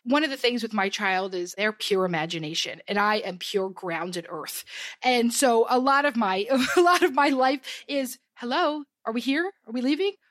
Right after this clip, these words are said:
Are you here?" And they're like, "No, no, no, I'm over here in this other reality," and totally playing around. So tolerating that things are so not in my control the way that I have spent most of my life doing. And then expanding that that is okay, that there were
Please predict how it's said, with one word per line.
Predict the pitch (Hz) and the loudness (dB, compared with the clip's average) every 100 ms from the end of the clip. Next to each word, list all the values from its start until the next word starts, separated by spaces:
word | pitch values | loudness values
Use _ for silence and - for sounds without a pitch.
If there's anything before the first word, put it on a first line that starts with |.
| - | -2
Are | |
you | 262 | 0
here?" | 262 285 370 339 - - | 2 2 0 -2 -14 -2
And | 254 262 | 2 4
they're | 285 | 4
like, | 277 262 262 _ | 4 2 -2 _
"No, | 349 | 0
no, | 415 | 2
no, | 381 339 | 4 4
I'm | 285 | 4
over | 277 262 | 2 2
here | 277 254 | 2 4
in | 240 | 4
this | 220 214 | 2 -2
other | 233 208 | -2 0
reality," | 208 196 202 196 185 185 | 0 2 2 0 -2 -4
and | 202 | -6
totally | - 202 190 | -6 -4 -4
playing | - 190 | -2 -4
around. | 190 208 180 | 0 0 -2
So | - 285 262 | 0 2 2
tolerating | - - 269 311 320 277 254 247 | 0 2 4 4 4 4 2 0
that | 233 202 - | 2 0 0
things | 247 233 240 240 - | 0 2 2 0 0
are | 214 214 | 2 2
so | - - - 214 233 | 0 -2 0 4 4
not | 240 220 214 | 4 2 0
in | 226 | 0
my | 208 | 0
control | 208 214 196 - 220 214 208 | -2 -4 -4 -2 2 4 4
the | 202 | 4
way | 190 175 190 | 2 2 0
that | 180 | 0
I | 185 | -2
have | 185 | -2
spent | - - 175 | -4 -2 -2
most | 185 185 - | 0 0 -2
of | 185 | -2
my | 175 | -2
life | 165 165 - | -2 -4 -2
doing. | 170 170 143 233 - _ _ _ - | -2 0 0 -2 -4 _ _ _ 0
And | 233 | 2
then | 226 | 4
expanding | 214 - - - - 220 233 226 220 | 2 -2 -4 -2 2 4 4 4 2
that | 196 202 | 0 0
that | 185 190 | -2 0
is | 185 | 0
okay, | 185 170 - 185 175 | 0 -2 -2 0 2
that | 180 | 0
there | 185 | 0
were | 180 | -2